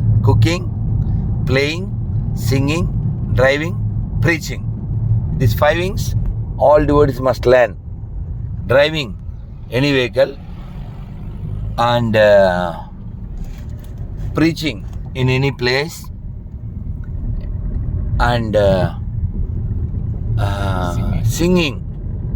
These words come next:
Speaker 1: Main, main, uh, kirtans like Mangalarti and other kirtans.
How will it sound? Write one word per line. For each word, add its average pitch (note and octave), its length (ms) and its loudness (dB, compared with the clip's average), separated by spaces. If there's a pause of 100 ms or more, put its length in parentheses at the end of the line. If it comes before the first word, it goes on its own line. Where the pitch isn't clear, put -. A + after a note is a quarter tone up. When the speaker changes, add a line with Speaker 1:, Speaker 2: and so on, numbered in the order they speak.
(640)
Speaker 1:
Main, C#3 280 2
main, C#3 540 0 (300)
uh, A2+ 180 4
kirtans A#2 640 2 (800)
like A#2 180 4
Mangalarti B2 800 2 (1120)
and A2+ 140 2
other A2+ 200 4
kirtans. F#2+ 520 -2